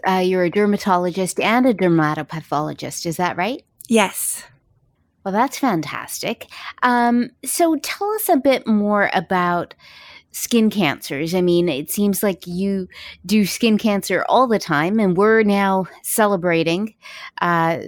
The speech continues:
Speaker 1: Skin Cancer Awareness Month. Talk a little bit about what that landscape kind of looks like in terms of how common are skin cancers, what's the most common type of skin cancer we see, um,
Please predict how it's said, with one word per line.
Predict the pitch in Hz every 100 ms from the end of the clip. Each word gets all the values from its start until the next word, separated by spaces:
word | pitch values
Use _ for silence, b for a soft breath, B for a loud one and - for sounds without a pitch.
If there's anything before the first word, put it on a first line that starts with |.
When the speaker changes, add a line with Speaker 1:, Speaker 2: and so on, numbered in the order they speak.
| -
Speaker 1:
Skin | - 233 226
Cancer | 214 208 196 226
Awareness | 214 233 349 330 226 -
Month. | 196 180 208 _ B B B B -
Talk | 403 480 466
a |
little | 339 311
bit | 277 269
about | 233 208 185 120 180
what | 233 277 294 _
that | 226 220 -
landscape | 175 180 190 190 - 190 -
kind | - 170 165
of | 156 147
looks | 165 - -
like | 139 135
in | 185 175
terms | 190 185 165
of | 180 170 160 B B B B
how | - 226
common | - 190 175 202
are | 233 233
skin | - 240 233
cancers, | 233 226 220 233 226 202
what's | 190 190 -
the | 190
most | 165 147 - -
common | - 180 180 180 175 b b b
type | - 208 233
of | 269 214
skin | - 247 233
cancer | 247 226 - 226
we | 208 220
see, | 208 - 240 277 B B B B B
um, | - 226 226 226